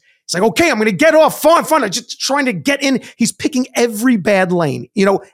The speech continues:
every bad lane that's just not moving. And she's like, "Why are you in this lane? Why aren't you in that lane?" Really just frustrated. They finally get off.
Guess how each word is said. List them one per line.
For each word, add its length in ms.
every 420
bad 260
lane 140
that's 120
just 160
not 160
moving. 360
And 100
she's 120
like, 240
"Why 140
are 80
you 160
in 100
this 200
lane? 140
Why 100
aren't 120
you 60
in 40
that 160
lane?" 140
Really 420
just 340
frustrated. 840
They 60
finally 440
get 280
off. 420